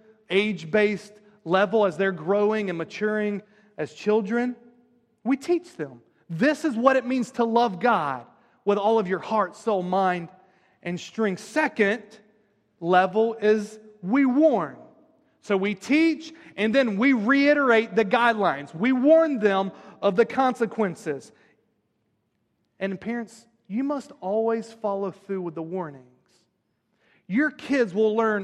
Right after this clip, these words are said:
early on if your warnings, if they really mean it or not. Not only the warnings of Scripture, but as you're calling them to obey. Both of you. You've gotta be consistent. And then level three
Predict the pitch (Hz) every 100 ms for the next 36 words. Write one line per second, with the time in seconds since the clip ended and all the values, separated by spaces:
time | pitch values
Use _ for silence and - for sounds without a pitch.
0 | 190 196 240 233 202 202 240 254 247 233
1 | - - 175 - 220 208 214 226 233 202
2 | 190 - 202 185 180 170 170 160 151 139
3 | 143 139 127 139 _ _ _ _ _ _
4 | _ _ 214 262 254 208 202 226 233 190
5 | 185 - 226 233 - 277 269 - - -
6 | 208 165 240 - - - 254 262 233 208
7 | 202 202 196 220 190 165 180 151 131 123
8 | _ _ _ _ _ _ _ 233 247 202
9 | - 139 139 127 117 _ _ _ - 196
10 | 170 208 208 220 175 190 185 185 185 _
11 | _ _ 208 196 - 226 208 - 156 165
12 | 196 196 202 185 220 233 240 - - 277
13 | 262 196 160 160